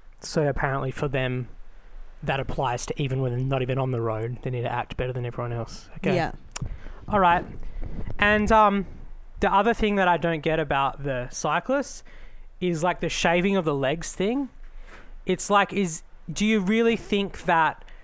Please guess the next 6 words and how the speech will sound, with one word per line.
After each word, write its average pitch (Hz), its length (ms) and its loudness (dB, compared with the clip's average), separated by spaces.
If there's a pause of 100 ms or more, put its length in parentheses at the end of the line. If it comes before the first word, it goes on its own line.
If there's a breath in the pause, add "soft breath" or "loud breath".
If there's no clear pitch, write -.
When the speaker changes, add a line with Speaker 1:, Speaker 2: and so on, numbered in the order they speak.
(340 soft breath)
Speaker 1:
your, 165 460 4 (100)
your 165 140 2
competition 160 580 0
is 143 160 0
that 143 260 2
important, 143 640 0